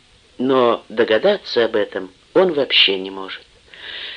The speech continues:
Женщина ужасает своей почти безграничной приспособляемостью,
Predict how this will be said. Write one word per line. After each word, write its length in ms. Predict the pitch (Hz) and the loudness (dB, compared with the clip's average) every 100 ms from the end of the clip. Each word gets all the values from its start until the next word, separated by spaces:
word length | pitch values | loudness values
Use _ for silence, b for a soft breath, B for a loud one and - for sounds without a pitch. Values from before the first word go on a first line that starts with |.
| B | B
Женщина 920 | 123 151 247 247 - 214 208 202 196 - | 0 4 6 6 4 4 4 2 0 0
ужасает 760 | 143 139 143 - 175 180 175 175 - - | 0 2 0 0 2 4 2 -2 -12 -4
своей 340 | 120 127 165 | 2 4 4
почти 380 | 160 147 - 151 | 4 2 2 2
безграничной 920 | 143 123 120 113 123 190 - - 175 | 0 0 2 0 0 0 0 2 0
приспособляемостью, 1500 | 175 156 156 - 156 - 147 120 117 107 98 98 - - - | 0 -4 -4 -4 -4 -4 -4 -4 -6 -6 -6 -4 -4 -6 -16